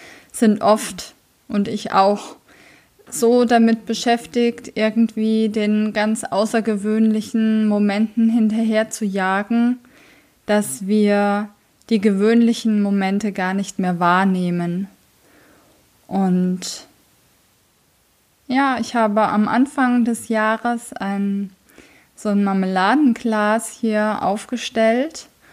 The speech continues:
Und da sind jetzt schon einige Zettelchen reingewandert mit Momenten, die ich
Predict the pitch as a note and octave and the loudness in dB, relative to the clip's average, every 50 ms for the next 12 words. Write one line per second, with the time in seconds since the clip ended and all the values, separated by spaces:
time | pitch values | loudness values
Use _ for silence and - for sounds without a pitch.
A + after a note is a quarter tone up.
0 | - - - - _ _ - A3+ G#3+ G3+ G#3 G#3 G#3 - A3+ A3+ A3+ A3+ A#3+ A#3 | -20 -20 -20 -20 _ _ -2 0 2 2 2 0 -2 -2 0 0 0 0 0 -2
1 | - - - A#3 G#3+ G#3 - G3 G#3 G#3+ A3+ A#3+ A#3 A#3 A#3+ A#3 A#3 A#3 - - | -4 -4 -2 -2 -2 -2 -2 -2 0 2 2 2 2 2 0 -2 -2 -2 -4 -2
2 | - A#3 A#3 A#3+ A#3+ A#3 - - A3+ G#3+ G#3+ G#3 G3+ F#3+ G3+ G#3+ A3+ A#3+ A3+ G#3 | -2 0 0 0 -2 -2 -2 -2 -2 -2 -2 -2 -2 0 2 2 2 2 2 2
3 | G#3+ G#3+ G#3+ A3 A3+ A#3 A#3+ A#3+ A#3+ A#3+ - - G#3+ A3 G#3 - A3 G#3+ G#3 G3+ | 0 0 2 2 2 2 0 0 -2 -6 -6 -4 -4 -4 -2 -2 -2 0 0 0
4 | G3 G3 G#3 A3+ A3+ - B3 A#3 A3+ A3 A3 A3 A3 G#3+ A3 G#3+ - - - | 0 2 0 0 0 2 2 2 2 2 2 0 0 -2 -4 -6 -8 -14 -20